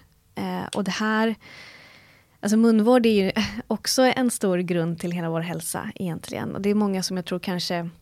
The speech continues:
vet inte om neglerar är rätt ord, men kanske inte är så medvetna om hur viktig munhälsan är för hela din hälsa. Eh, och vi kommer prata mer om det, men bland annat bara liksom vikten av att an-, använda rätt tandkräm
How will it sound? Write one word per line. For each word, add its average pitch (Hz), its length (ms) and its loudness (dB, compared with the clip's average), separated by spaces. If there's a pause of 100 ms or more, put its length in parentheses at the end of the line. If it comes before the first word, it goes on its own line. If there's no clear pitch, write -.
(160)
vet 233 80 0
inte 262 100 2
om 247 120 2
neglerar 233 580 2
är 202 80 -2
rätt 190 260 -4
ord, 247 160 2
men 202 120 0
kanske 196 260 -4
inte 196 220 -4
är 185 140 -2
så 190 200 -2
medvetna 208 560 0
om 180 80 -2
hur 190 180 -2
viktig 202 380 -4
munhälsan 190 480 0
är - 340 0
för 165 380 -4 (200)
hela 175 400 -2
din 165 120 -6
hälsa. 185 440 -4 (480)
Eh, 180 380 -2
och - 120 -6
vi 202 60 -2
kommer 208 200 -4
prata 190 280 -2
mer 214 260 2
om 185 80 -2
det, 175 80 -4
men 180 140 -2
bland 180 140 -4
annat 190 480 -4
bara 170 280 0
liksom 165 280 -6 (340)
vikten 214 440 -2
av 196 60 2
att 196 80 -2
an-, 196 160 0
använda 190 340 0
rätt - 360 -6
tandkräm 196 840 -2